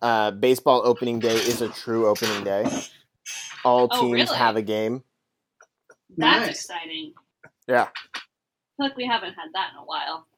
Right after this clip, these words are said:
Speaker 1: As I said, I, I don't know if, I'm sure they've done it before, but th-, not last
Speaker 2: Yeah.
Speaker 1: year, or I'm, I'm guessing several years in the past.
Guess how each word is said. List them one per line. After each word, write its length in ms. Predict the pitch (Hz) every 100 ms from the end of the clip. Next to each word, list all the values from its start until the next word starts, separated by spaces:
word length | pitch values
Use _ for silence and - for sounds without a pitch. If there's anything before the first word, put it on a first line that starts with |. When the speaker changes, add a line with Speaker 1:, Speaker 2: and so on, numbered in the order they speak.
| _ 139
Speaker 1:
As 160 | 135
I 80 | 135
said, 380 | 127 131 123 131
I, 40 | 139
I 20 |
don't 120 | 147
know 100 | 143
if, 140 | 127
I'm 200 | 143 131
sure 120 | - 185
they've 120 | 151
done 140 | 147
it 100 | 123
before, 540 | 113 110 120 120 135 156
but 400 | 123 117 98 113
th-, 140 | 104
not 260 | 110 113 104
last 300 | 104 101 -
Speaker 2:
Yeah. 60 | 107
Speaker 1:
year, 120 | 104
or 240 | 104 98 - 85 - 92
I'm, 300 | 73 113 98
I'm 120 | 113
guessing 460 | 107 107 - 101 98
several 340 | 110 98 98
years 220 | 98 98 98
in 60 |
the 80 | 98
past. 400 | 104 101 101